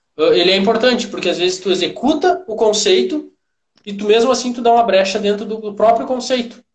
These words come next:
E às vezes tu consegue cancelar uma brecha por etapas, por tempo, ah, dentro da mesma jogada,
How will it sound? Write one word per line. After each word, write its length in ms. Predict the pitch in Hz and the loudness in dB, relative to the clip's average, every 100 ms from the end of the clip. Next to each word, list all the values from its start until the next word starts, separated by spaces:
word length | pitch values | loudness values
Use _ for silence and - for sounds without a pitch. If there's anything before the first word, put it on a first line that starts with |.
| _ _ - | _ _ -4
E 60 | 156 | -2
às 80 | |
vezes 120 | 170 - | -2 -4
tu 60 | |
consegue 440 | 196 185 196 196 196 | -4 -2 -2 -2 -4
cancelar 760 | 220 208 220 196 208 302 254 | -4 0 2 4 4 2 0
uma 160 | 196 175 | -4 -2
brecha 320 | 160 339 - | 0 0 0
por 160 | 196 185 | -2 -4
etapas, 480 | - 185 233 196 | -2 -2 -2 -4
por 220 | - 151 - | -10 -16 -8
tempo, 560 | 175 226 - 196 196 - _ _ _ 151 | -2 -2 -4 -10 -14 -20 _ _ _ -6
ah, 460 | 165 170 165 165 | -2 -2 -2 -6
dentro 240 | 180 214 370 | -2 0 0
da 120 | 233 | 0
mesma 200 | 220 233 | 2 0
jogada, 560 | 226 202 185 175 - | 0 2 2 0 -4